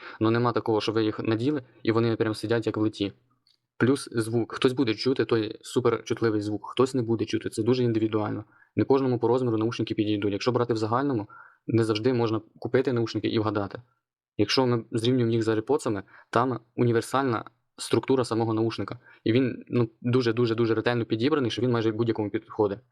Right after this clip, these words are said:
Але якщо брати якісь інші китайські бренди, там, Airdots, якісь інші наушники інших брендів, то я дуже сильно рекомендую саме не купляти, вже ви побачили по гарній знижці, а піти в магазин,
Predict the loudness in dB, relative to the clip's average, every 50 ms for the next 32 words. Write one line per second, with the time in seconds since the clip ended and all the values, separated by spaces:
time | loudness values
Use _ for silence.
0 | _ -20 -20 -20 _ _ 0 2 2 2 2 0 0 0 0 0 0 0 -2 -2
1 | -2 -4 -2 -2 -2 -2 -4 -4 -2 0 0 0 0 -2 -2 0 0 0 -2 -2
2 | -4 -4 -2 0 0 2 2 2 2 2 2 0 0 -4 -8 -8 -8 -12 -20 -20
3 | -20 -20 _ -20 -20 -20 -18 -10 -4 0 0 0 2 2 0 -2 -2 -4 -4 0
4 | 0 0 0 0 0 0 0 2 2 0 0 0 -2 -2 -2 -2 -2 -2 0 0
5 | 0 0 0 0 0 0 -2 0 0 0 0 2 2 0 2 2 2 0 0 0
6 | 0 0 0 0 0 0 0 2 2 2 2 0 0 -2 -2 0 -2 -2 -6 -10
7 | -18 -20 -20 _ _ _ 2 2 2 2 2 -2 -2 -4 0 0 2 2 2 2
8 | 0 0 -2 -2 -2 -2 2 2 2 2 0 0 0 0 2 0 0 0 0 -2
9 | 0 0 0 0 0 0 0 0 0 2 2 0 0 -2 -4 -6 -4 -4 0 2
10 | 2 2 2 0 0 0 0 -2 -4